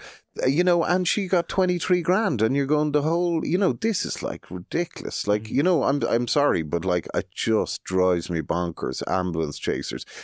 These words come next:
Speaker 1: they're screwing it up for everybody. You know
Speaker 2: Mm.
Speaker 1: what I mean?
Speaker 2: Is it one of the reasons why there's hardly any nightclubs left today?
Speaker 1: Yes, clearly. I mean, you look at the Bowery now, and apparently it's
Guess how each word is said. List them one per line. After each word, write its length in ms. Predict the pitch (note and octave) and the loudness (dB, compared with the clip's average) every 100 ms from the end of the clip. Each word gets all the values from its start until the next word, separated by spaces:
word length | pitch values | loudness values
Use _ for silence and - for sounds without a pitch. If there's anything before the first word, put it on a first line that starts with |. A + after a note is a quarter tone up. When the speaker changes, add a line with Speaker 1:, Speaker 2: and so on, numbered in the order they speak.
| - - | -8 -2
Speaker 1:
they're 100 | G#2+ | 0
screwing 460 | - - B2 A#2+ | 0 0 0 2
it 100 | F2+ | 0
up 180 | F2 E2 | 0 -2
for 160 | - D2+ | 0 0
everybody. 520 | D#2+ E2+ D#2 A1+ G#1+ | 2 0 -2 -4 -4
You 160 | C2+ E2+ | -4 -2
know 60 | |
Speaker 2:
Mm. 100 | F#2+ | 0
Speaker 1:
what 20 | |
I 40 | F#2+ | 0
mean? 260 | G2 D#2 - _ _ _ _ _ _ _ _ _ - | -2 -2 -8 _ _ _ _ _ _ _ _ _ -6
Speaker 2:
Is 160 | D3 B2 | -4 -2
it 100 | D3 | -2
one 180 | C3+ | -4
of 20 | B2 | -4
the 80 | |
reasons 300 | B2 A#2+ B2 | -4 -4 -4
why 120 | A#2 B2 | -4 -4
there's 220 | A#2+ - | -6 -4
hardly 260 | B2 A#2 | -4 -4
any 160 | A#2+ A#2+ | -6 -6
nightclubs 400 | A#2+ A2+ B2 G#2+ | -8 -8 -8 -8
left 160 | B2 - | -10 -4
today? 160 | B2 | 0
Speaker 1:
Yes, 420 | A3 D#4 - - - _ _ _ _ _ | 2 2 -2 -6 -10 _ _ _ _ _
clearly. 520 | - D3 B3 B3 - - _ _ _ _ _ - | -4 0 0 -2 -4 -8 _ _ _ _ _ -2
I 60 | |
mean, 180 | G#3+ A3 | 0 0
you 160 | G#3+ A#3 | 0 0
look 200 | F#3+ - | 2 2
at 200 | G2+ - | 0 0
the 80 | F#2+ | -2
Bowery 420 | F2+ G2 B2+ A#2 | 2 2 2 0
now, 300 | D#2 D#2 F2 | 0 -2 -2
and 180 | F2 F2 | -2 -4
apparently 640 | E2+ G#2 G#2 F#2 G2 G2 F#2 - - _ _ | -2 0 0 0 0 0 -4 -12 -20 _ _
it's 560 | G#2+ G2 - - - | -4 -2 -2 -2 -4